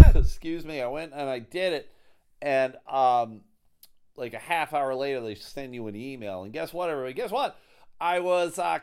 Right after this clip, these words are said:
covid free. I, I was negative for covid. And then I was like, "Oh, fuck. Well, then surely I must have the flu." And they test you for two strains of flu, and both of those came back negative.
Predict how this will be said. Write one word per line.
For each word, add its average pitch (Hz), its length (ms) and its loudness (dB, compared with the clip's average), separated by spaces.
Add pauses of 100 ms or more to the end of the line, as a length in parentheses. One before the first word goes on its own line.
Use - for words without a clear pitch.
covid 233 800 2
free. 208 640 0
I, 120 300 -2 (520)
I 127 60 -4
was 120 180 -8
negative 202 520 -4
for 175 100 -10
covid. 220 540 2 (1500)
And 131 140 -10
then 151 100 -2
I 156 100 2
was 151 120 -2
like, 165 180 -2
"Oh, 262 140 2
fuck. 240 400 -2
Well, 120 180 2
then 117 300 -4
surely 127 520 -6
I 151 60 0
must 160 240 -6
have 165 240 -6
the 131 100 -8
flu." 175 640 -4 (800)
And 135 160 -10
they 143 80 -4
test 165 400 -6
you 160 120 -6
for 147 160 -8
two - 340 -2
strains 175 580 -8
of 143 140 -6
flu, 185 640 0 (720)
and 139 300 -8
both 180 340 4
of 185 100 -4
those 240 340 4
came 151 320 -8
back 127 240 2
negative. 95 640 -8